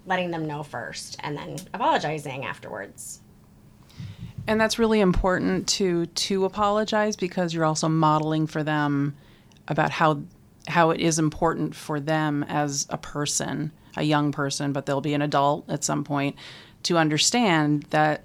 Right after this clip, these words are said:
Speaker 2: it's important for them when they have made a mistake to apologize and to let the other person know that you have made a mistake and you wish you had done it differently.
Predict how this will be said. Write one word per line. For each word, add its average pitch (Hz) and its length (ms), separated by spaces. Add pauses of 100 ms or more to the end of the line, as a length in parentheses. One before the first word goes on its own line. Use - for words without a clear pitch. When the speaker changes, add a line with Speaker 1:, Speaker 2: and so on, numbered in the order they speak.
Speaker 2:
it's 160 300
important 151 540
for - 160
them 147 480 (320)
when 151 160
they 151 100
have 202 300
made 156 160
a - 20
mistake 151 640 (640)
to 156 720 (120)
apologize 180 960
and 156 240
to 160 240
let 151 200
the 160 60
other 151 140
person 151 560
know 151 400
that 143 320
you 147 160
have 143 800
made 151 140
a 139 40
mistake 147 300
and 151 100
you 147 80
wish 147 260
you 147 120
had 147 280
done 143 200
it 135 160
differently. 135 600